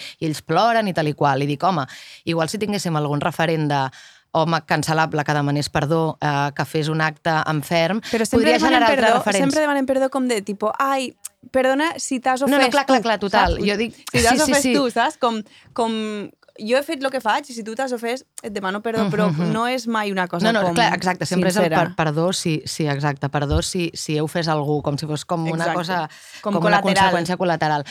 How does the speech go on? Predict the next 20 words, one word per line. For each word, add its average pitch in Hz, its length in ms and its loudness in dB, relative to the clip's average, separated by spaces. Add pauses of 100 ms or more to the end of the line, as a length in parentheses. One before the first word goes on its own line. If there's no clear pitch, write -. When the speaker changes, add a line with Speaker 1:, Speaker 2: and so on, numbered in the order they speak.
(140)
Speaker 1:
No, 214 80 0
no, 220 100 0
jo 214 100 0
dic 220 140 -2
que 240 60 0
algú 208 120 0
que 208 100 -2
fes 185 140 -2
un 190 140 -2
pas 165 180 0
en 180 120 0
ferm 165 240 0
de 170 80 2
veritat, 160 480 0
que 170 80 0
acceptés, 151 840 -2
em, 143 420 2
els 139 240 -2
càrrecs, 170 460 0
que, 147 160 -2